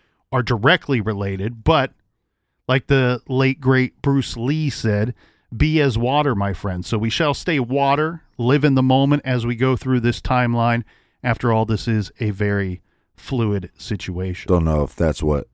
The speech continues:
Speaker 2: Bruce Lee meant by that.
Speaker 1: So we will take it one case at a time, but unfortunately, that also means one body at a time. Because two months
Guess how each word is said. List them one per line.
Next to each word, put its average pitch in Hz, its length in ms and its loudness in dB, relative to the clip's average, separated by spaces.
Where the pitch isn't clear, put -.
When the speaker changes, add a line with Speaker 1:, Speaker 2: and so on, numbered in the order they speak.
Speaker 2:
Bruce 76 340 -4
Lee 76 100 0
meant 80 340 0
by - 180 -2
that. - 420 -10
Speaker 1:
So 180 140 4
we 185 140 4
will 180 140 2
take 202 340 0
it 190 160 2
one 143 380 2
case 147 300 0
at 127 140 0
a 113 60 -2
time, 139 420 0
but 120 140 0
unfortunately, 135 640 0
that 123 120 2
also 127 280 2
means 120 280 2
one 117 300 0
body 107 680 0
at 113 140 -2
a 104 80 -2
time. 87 420 -4
Because 123 300 0
two 220 240 2
months 226 420 0